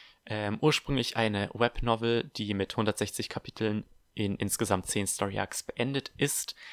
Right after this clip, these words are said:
ähm, hat die seit zweitausendachtzehn einen Taschenbuch-Release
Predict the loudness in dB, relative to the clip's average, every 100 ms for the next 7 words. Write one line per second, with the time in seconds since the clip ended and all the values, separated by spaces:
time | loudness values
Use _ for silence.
0 | -16 -16 -18 -20 -6 2 4 4 4 -2
1 | -6 -8 -8 _ _ -6 0 0 -2 -4
2 | -2 0 2 2 0 -4 0 0 0 -2
3 | -4 -4 -4 -4 -6 -6 -6 -4 -8 -4
4 | 0 0 0 -2 -2 -2 0 0 -2